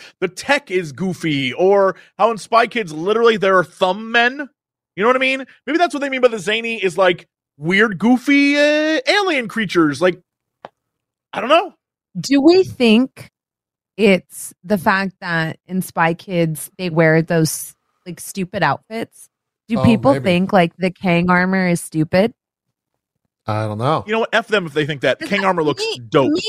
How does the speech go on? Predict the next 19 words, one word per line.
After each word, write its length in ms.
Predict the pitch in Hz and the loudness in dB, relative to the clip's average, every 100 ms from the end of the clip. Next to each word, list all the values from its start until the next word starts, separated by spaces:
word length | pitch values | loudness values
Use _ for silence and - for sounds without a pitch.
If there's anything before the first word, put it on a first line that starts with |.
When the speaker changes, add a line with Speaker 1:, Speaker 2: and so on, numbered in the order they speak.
| 415 | -6
Speaker 2:
it's 160 | 247 - 185 | -6 -4 -4
dope, 480 | 147 247 226 147 135 _ _ 190 | 0 2 2 0 -4 _ _ -4
right? 280 | 208 220 202 | -4 -2 -6
Like, 140 | 214 | -2
Speaker 1:
Yeah, 100 | 220 | 0
Speaker 2:
but 80 | 247 | 0
we're 60 | 320 | -2
Speaker 1:
looks 100 | 330 | 0
great. 160 | 202 | 0
Speaker 2:
talking 160 | 180 262 | 0 -4
about 380 | 233 190 185 185 | -2 2 2 -2
a 80 | 196 | -8
character 480 | - 208 202 - 180 | -6 -6 -6 -6 -2
that 180 | 170 135 | -2 -2
used 380 | 180 175 175 - | 0 0 -2 -6
futuristic 640 | 190 208 233 214 226 208 | -10 -2 0 0 -4 -8
technology, 760 | 226 - 185 175 180 170 180 175 | -8 -4 2 4 2 0 -2 -2
future 460 | - 202 190 226 | -4 -8 -4 -2
armor. 640 | - 175 170 170 160 165 | 0 0 0 -2 -2 -4